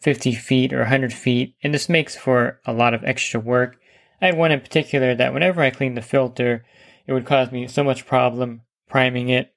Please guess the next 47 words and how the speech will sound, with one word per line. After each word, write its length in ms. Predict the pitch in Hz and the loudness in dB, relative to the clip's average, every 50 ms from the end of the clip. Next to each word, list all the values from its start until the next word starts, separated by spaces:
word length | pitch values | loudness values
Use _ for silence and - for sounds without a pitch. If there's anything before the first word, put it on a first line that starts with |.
| _ _ _ | _ _ _
Now, 140 | 131 131 127 | 0 0 2
luckily, 380 | 135 151 156 156 - 156 143 135 | 2 2 2 2 2 2 2 2
it 80 | 131 123 | 2 0
had 160 | 127 120 113 | 0 -2 -4
a 40 | 110 | -4
s-, 200 | - - - _ _ _ | -8 -12 -20 _ _ _
attached 420 | - - - - 127 120 113 - - | -18 -8 -2 -2 -2 -2 -2 -6 -12
spa, 440 | - - 123 117 117 120 120 120 - _ _ _ _ _ _ _ _ _ | -6 -2 0 2 2 2 0 -2 -6 _ _ _ _ _ _ _ _ _
so 180 | - - 135 131 | -6 -2 0 2
I 100 | 127 123 | 2 0
could 160 | 127 120 117 | -2 -4 -2
prime 220 | - 151 147 147 | 0 2 2 2
it 100 | 143 127 | 0 -2
from 140 | 127 131 127 | -4 -6 -8
the 80 | 120 113 | -8 -8
spa 520 | - - - - 123 120 123 120 120 - - _ | -10 -4 0 0 2 2 2 0 -2 -6 -10 _
pretty 200 | - 143 123 123 156 160 143 | -6 -4 -4 -4 -6 -4 -4
easily 540 | 135 117 135 139 135 135 135 131 131 131 _ _ _ _ _ _ _ | -2 0 0 2 2 2 2 0 0 -4 _ _ _ _ _ _ _
in 100 | 123 117 | -8 -4
some 240 | 113 135 127 123 120 | -2 -2 -2 -2 -2
cases. 440 | - 135 131 127 123 - 135 127 | -2 0 0 0 0 0 -2 0
Sometimes 480 | - 160 160 - - 180 165 143 - - | 0 -2 0 0 0 0 0 0 -2 -2
not. 320 | 123 127 131 135 147 143 | 0 2 2 2 0 -2
Sometimes 340 | - 156 139 151 151 139 131 | -6 -6 -2 0 0 0 0
it 60 | 135 | 0
wouldn't 300 | 131 131 120 117 113 113 | -2 -2 -4 -4 -6 -6
catch. 420 | - 139 127 123 127 - - - - _ _ - - - - _ _ _ _ - | -2 0 0 0 0 -2 -8 -18 -20 _ _ -20 -20 -20 -20 _ _ _ _ -4
But 180 | 131 131 135 139 | -2 0 0 2
one 120 | 147 151 | 2 2
of 80 | 147 143 | 2 2
the 100 | 135 - | 0 2
things 460 | - 139 135 131 131 127 123 - - | 2 2 2 2 0 -2 -6 -8 -10
is 380 | - - 139 127 123 120 120 131 | -8 -4 -2 -2 -2 -2 -4 -6
you're 100 | 127 117 | -4 -2
gonna 180 | 131 131 127 | 0 2 2
have 180 | 123 123 120 123 | 2 0 0 -4
to 60 | 123 | -6
be 140 | 117 120 123 | -4 -2 -2
aware 400 | 120 113 120 120 120 120 120 117 | -2 0 0 0 2 2 2 0
that 160 | 120 123 127 | 0 -2 -2
if 140 | 135 123 - | -4 -4 -2
the 100 | - 135 | -2 -2
equipment's 380 | 127 - 190 196 190 170 - - | 0 0 0 0 0 0 -2 -2
far 240 | - 147 135 135 | 0 2 2 2
from 200 | 135 - 139 127 | 2 -2 -4 -4
the 60 | 123 120 | -4 -6
pool, 480 | 120 - 131 127 123 120 120 120 120 | -6 -6 -4 -2 -2 -2 -2 -4 -6